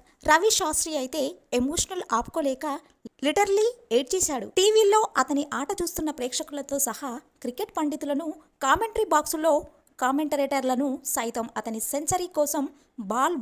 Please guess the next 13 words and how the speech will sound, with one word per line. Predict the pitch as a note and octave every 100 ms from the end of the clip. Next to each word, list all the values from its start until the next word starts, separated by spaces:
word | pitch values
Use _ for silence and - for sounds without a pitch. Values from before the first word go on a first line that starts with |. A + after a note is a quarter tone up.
| A#3
బాల్కు | B3+ F#4 -
టెన్షన్తో | C#4 - D4+ C#4 C4+ C#4+ _ _ _ _ _ D4
మునివేళ్లపై | E4+ G#4+ F#4+ F4 F4 E4+ E4 G#4 -
నిలబడి | B3+ D4 F4+ F#4+
చూసేలా | E4 D#4 D#4 D#4 C#4
చేసింది. | B3 A#3 G#3+ G#3+ _ _ _ _ _ _ _ _ -
సుమారు | - F#4 A4+ A#4 F#4
లక్ష | D#4 F4+ E4+
మంది | E4 -
ప్రేక్షకులున్న | D4+ - - G4 F#4 F#4 E4+ - - C4+
ఎంసీజీ | E4+ F4+ E4 F4+
స్టేడియం | - C#4 C#4 C4+ - - _ _ _ -
స్టాండింగ్ | - E4+ G4+ G#4+